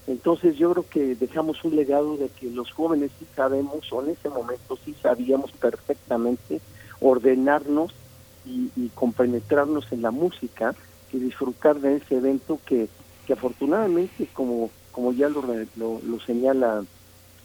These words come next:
Federico, el saldo fue blanco, porque él hizo investigaciones, eh, muy profundas sobre ese tema y no hay ningún reporte sobre ese tema, ¿verdad? De, de, de violencia,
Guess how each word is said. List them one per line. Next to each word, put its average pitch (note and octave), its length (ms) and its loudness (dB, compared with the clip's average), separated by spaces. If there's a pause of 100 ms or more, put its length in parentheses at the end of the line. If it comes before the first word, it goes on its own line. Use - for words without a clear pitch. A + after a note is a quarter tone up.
(100)
Federico, B2 440 2
el B2+ 80 2
saldo C3+ 240 0
fue B2+ 180 2
blanco, D3 380 0
porque A#2+ 300 -6
él D#3 80 -6
hizo G3+ 160 -4
investigaciones, C3 880 0 (580)
eh, B2 260 2
muy D#3 260 4
profundas C#3+ 580 0
sobre C3 280 -2
ese C3 180 -6
tema B2+ 440 -4 (440)
y A#2+ 80 -4
no C#3+ 100 4
hay F#3+ 140 6
ningún D#3+ 580 0
reporte E3 880 -4 (400)
sobre B2+ 240 -2
ese C3+ 180 -6
tema, D#3+ 400 0
¿verdad? A2 320 -2
De, A#2 280 -4
de, A2+ 100 -4 (160)
de A#2 80 0
violencia, A#2+ 880 0